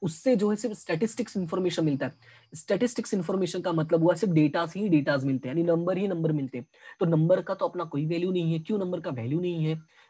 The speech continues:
देखो क्योंकि नंबर तो लोगों को समझ में आएगा नहीं, राइट? तो यहाँ पे जो है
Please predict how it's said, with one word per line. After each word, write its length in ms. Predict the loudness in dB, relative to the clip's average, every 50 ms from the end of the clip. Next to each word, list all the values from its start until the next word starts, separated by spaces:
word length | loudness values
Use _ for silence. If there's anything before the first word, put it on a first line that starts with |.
| 2
देखो 200 | 2 4 4 2
क्योंकि 380 | -2 -4 _ -8 -6 -4 -2 -2
नंबर 320 | 0 0 0 4 2 2
तो 120 | 2 2 0
लोगों 220 | 0 2 2 2
को 60 | 0
समझ 260 | 0 0 -2 -2 -2
में 120 | -2 -2 -2
आएगा 240 | 0 0 0 0 0
नहीं, 200 | 0 -2 -4 -6
राइट? 460 | -12 _ _ _ 0 0 0 0 0 -10 -14 _
तो 80 | -4 -2 -2 0 -2
यहाँ 300 | -2 0 2 0 0 2
पे 100 | 0 0
जो 140 | 0 0 0
है 280 | 0 0 -2 -4 -6